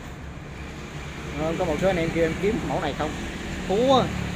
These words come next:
Đâu mà ra được, lâu lâu mới được có thôi, trời ơi. Đồng ý là em đi kiếm này em mua bò độ. Nhưng mà cho nên là thấy mấy con này mà không mua là tôi không biết mua con gì. Bò cái lưng nè.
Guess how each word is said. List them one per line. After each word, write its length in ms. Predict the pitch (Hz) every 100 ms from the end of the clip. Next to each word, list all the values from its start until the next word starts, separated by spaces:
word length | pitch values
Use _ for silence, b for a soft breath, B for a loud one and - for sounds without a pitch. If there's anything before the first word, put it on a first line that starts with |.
| - -
Đâu 120 | 170 208
mà 60 | 185
ra 220 | 185 233
được, 280 | 180 190 202
lâu 120 | 214
lâu 160 | 226
mới 160 | 240 247
được 60 | -
có 140 | 202 214
thôi, 260 | 220 247 -
trời 200 | 135 151
ơi. 220 | 175 196 185 - - - - - -
Đồng 160 | 131 147
ý 120 | 190
là 80 | 180
em 160 | 143 156
đi 80 |
kiếm 200 | 151 170
này 100 | 190
em 80 | 139
mua 80 | 147
bò 140 | 131
độ. 260 | 110 107 131 139 - - -
Nhưng 160 | 143 139
mà 60 | 127
cho 80 | 139
nên 140 | 139
là 200 | 131 123 117
thấy 180 | 190
mấy 120 | 208 165
con 140 | 143
này 120 | 127
mà 80 | 120
không 180 | 131 180
mua 140 | 160
là 60 | 147
tôi 100 | 156
không 20 | 180
biết 100 | 196
mua 100 | 156
con 160 | 160
gì. 180 | 135 135 - - - - - - - - - - - - - - - - - - 107
Bò 140 | 139
cái 100 | 156
lưng 140 | 180
nè. 80 | 170